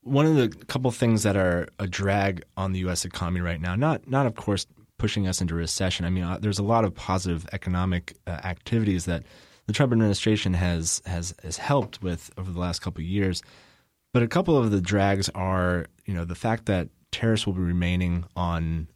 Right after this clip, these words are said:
uh, over three hundred billion worth of goods. Um, the, the silver lining is that, you know, U S trade with China only makes up roughly three percent of our G D P, so it's not, it's not,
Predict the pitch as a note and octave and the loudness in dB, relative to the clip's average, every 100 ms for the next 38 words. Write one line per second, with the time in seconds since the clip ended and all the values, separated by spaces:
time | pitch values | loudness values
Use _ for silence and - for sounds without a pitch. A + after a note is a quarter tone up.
0 | _ E2+ D#2 D2 G2 F#2 F2+ E2 - F#2 | _ -8 -6 -4 -2 -2 -2 -2 -2 -2
1 | F2 E2 E2+ D#2+ D2 - - E2+ D#2 D#2 | -2 -4 -4 -4 -8 -10 -8 -4 -4 -6
2 | - - - - - - F2+ F2 E2 D2+ | -10 -12 -16 -20 -20 -8 -2 0 0 -2
3 | E2+ - _ _ _ _ _ _ - - | -6 -12 _ _ _ _ _ _ -20 -20
4 | _ G2 G2 F2+ F#2+ - B2 G#2+ G#2 G#2 | _ -4 -2 -2 -2 2 4 4 4 4
5 | G2+ F#2+ F#2 F2 G2 F#2 F2 F2 E2+ E2 | 4 2 0 0 -2 -2 -2 -2 -2 -4
6 | - _ _ _ _ - F2 D2+ E2 F#2 | -6 _ _ _ _ -8 -6 -6 -10 -10
7 | G2+ G#2 F#2 - - _ _ - G#2 F#2+ | -2 0 0 -2 -4 _ _ -4 0 0
8 | F2 E2+ - G2 F#2 F2 F2 E2+ - E2 | 0 -4 -4 -2 0 0 0 -2 -4 -6
9 | E2+ D#2 E2 D#2 - E2 D#2+ - E2+ D#2 | -6 -8 -8 -8 -6 -6 -4 -4 -4 -4
10 | D2+ D2 D2+ - B2 A2 G2 G2 D#2+ - | -8 -8 -12 -6 0 2 2 0 -2 -4
11 | G2 F#2 E2+ - - - - - F2+ F#2+ | -2 0 -2 -6 -20 -20 -20 -12 -2 0
12 | E2 | -2